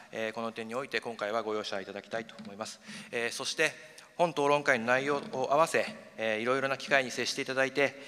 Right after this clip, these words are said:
えー、より良い福島へつなげていけ、つなげていただきたいというふうに思います。えー、そして立候補予定者の皆様には、公私ともにお忙しい中、えー、貴重なお時間をいただきまして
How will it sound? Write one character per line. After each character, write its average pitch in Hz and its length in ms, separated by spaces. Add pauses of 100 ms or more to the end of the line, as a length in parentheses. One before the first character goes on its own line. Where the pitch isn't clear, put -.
(140)
え 117 160
ー、 - 40
よ 113 120
り 123 80
良 127 80
い 117 40
福 - 140
島 113 220
へ 107 100
つ 107 120
な 117 80
げ 117 80
て 110 100
い 110 60
け、 107 180 (480)
つ 107 80
な 120 80
げ 120 80
て 123 260
い - 40
た 123 80
だ 117 100
き - 80
た 151 80
い 151 80
と - 80 (140)
い 110 60
う - 20
ふ 101 40
う 101 40
に 104 140
思 92 120
い 92 40
ま 104 100
す。 - 200 (480)
え 143 120
ー、 135 40
そ 151 120
し - 60
て 165 260
立 135 120
候 160 120
補 131 160
予 117 80
定 131 100
者 117 140
の 107 380
皆 107 140
様 98 220
に 107 100
は、 117 300
公 127 100
私 - 100
と 117 80
も 117 120
に 120 220
お 117 60
忙 139 260
し 156 140
い - 20
中、 135 320 (500)
え 110 140
ー、 113 60
貴 - 80
重 123 160
な 120 80
お 120 80
時 120 80
間 117 120
を - 20
い 104 40
た 113 80
だ 113 100
き 117 80
ま 117 100
し - 60
て 107 160